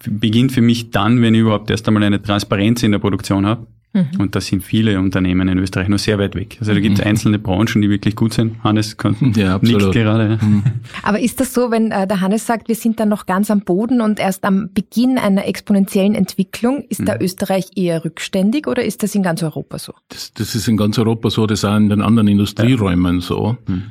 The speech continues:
Speaker 3: weil das eigentlich, das, das Ganze ist ja technologietrieben, wo wir halt uns ein bisschen im Nachteil empfinden und will jetzt nicht über, äh, E I T Manufacturing oder, oder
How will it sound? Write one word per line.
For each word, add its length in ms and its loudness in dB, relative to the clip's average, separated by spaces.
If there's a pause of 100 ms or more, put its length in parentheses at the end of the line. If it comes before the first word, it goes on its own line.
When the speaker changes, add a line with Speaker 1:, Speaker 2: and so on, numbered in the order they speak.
(100)
Speaker 3:
weil 280 -2
das 200 -2
eigentlich, 340 0 (140)
das, 180 -2
das 160 -4
Ganze 280 0
ist 40 -2
ja 60 -2
technologietrieben, 1200 -2 (580)
wo 400 -2
wir 200 2
halt 260 -2
uns 500 -2
ein 80 -8
bisschen 280 0
im 40 4
Nachteil 400 0
empfinden 540 0
und 160 0 (240)
will 140 -2
jetzt 260 -6
nicht 280 -4
über, 280 -4 (280)
äh, 220 -6
E 220 -2
I 60 -2
T 140 -4
Manufacturing 920 -2
oder, 580 -2
oder 300 -2